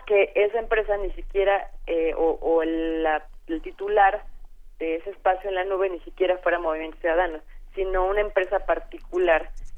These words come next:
que le brindaba asesoría de seguridad. Entonces, en ese sentido, una vez que conociéramos la identidad de esa empresa,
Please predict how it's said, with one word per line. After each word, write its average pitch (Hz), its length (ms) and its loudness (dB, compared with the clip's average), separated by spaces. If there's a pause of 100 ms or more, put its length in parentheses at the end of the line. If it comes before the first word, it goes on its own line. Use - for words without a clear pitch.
que 175 140 4
le 170 140 6
brindaba 170 420 0
asesoría 156 460 -2
de 165 120 -2
seguridad. 151 500 0 (440)
Entonces, 180 520 0
en 175 140 -2
ese 277 180 -2
sentido, 226 540 2 (200)
una 226 200 4
vez 262 140 4
que 262 80 -4
conociéramos 196 640 -2
la 165 100 0
identidad 160 480 0
de 175 100 2
esa 175 160 -4
empresa, 185 500 0